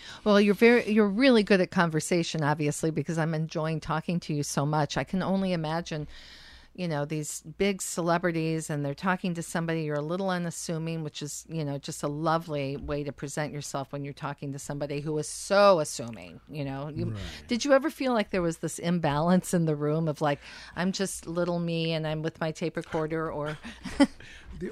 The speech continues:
Speaker 2: only time where it became really obvious that, uh, you know, that there was a difference was when I went to interview Mariah Carey.
Speaker 1: Oh, boy.
Speaker 2: And uh,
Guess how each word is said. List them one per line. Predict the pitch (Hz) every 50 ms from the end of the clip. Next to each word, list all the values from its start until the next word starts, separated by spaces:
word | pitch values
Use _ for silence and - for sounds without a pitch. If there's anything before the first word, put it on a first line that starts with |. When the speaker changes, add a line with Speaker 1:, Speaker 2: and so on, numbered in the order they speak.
| -
Speaker 2:
only | 165 156 170 214 254 269 220
time | - - 139 160 170 165 165 185 190 160 - 135 135 147 170 160
where | 127 143 139 139
it | 127 127
became | 135 120 - 127 143 135 127
really | 135 147 165 175 156 143
obvious | 123 135 139 151 151 143 123 123 127 95 95 92 - - -
that, | 117 110 107 -
uh, | - 113
you | 110 110 110
know, | 98 95 95 104 107 104
that | 110 127 123
there | 123 127 123 113
was | 117 117 110 -
a | 120
difference | 101 107 151 143 - - 110 101 101 - - - - - - - - - -
was | 127 120 117 113 - -
when | - 147 139 139
I | 135 131
went | 127 139 147 139 -
to | 139 131
interview | 120 127 127 131 127 123 120 117 120 123 120 120 120
Mariah | 113 113 113 113 117 113 117 123 123 120 120 -
Carey. | - - - 131 131 131 117 101 92 -
Speaker 1:
Oh, | - 127
boy. | 127 123 113 135 127 - - - - - - -
Speaker 2:
And | 156 143 135 131 127 123 123 120 123 123 117 110 - - - - - _ - - - - - - - - -
uh, | 131 120 120 113 107